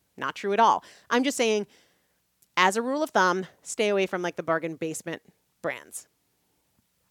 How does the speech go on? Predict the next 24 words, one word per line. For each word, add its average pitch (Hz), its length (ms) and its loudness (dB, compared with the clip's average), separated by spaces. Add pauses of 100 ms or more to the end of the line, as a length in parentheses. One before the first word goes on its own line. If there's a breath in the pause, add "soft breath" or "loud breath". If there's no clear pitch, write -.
(220)
Zinc 214 260 -2
is 202 120 -2
not 190 180 -2
zinc, 175 220 -6
is 160 120 -8
not 165 160 -6
zinc, 160 220 -8
is 151 120 -10
not 151 180 -8
zinc. 123 220 -16
Vitamin 170 340 -4
C 277 200 -2
is 254 100 -2
not 233 160 0
vitamin 208 280 0
C, 208 160 -2
is 185 100 -2
not 175 160 -2
vitamin 170 260 0
C, 165 160 -8
is 165 100 -6
not 156 160 -8
vitamin 151 260 -10
C. - 180 -14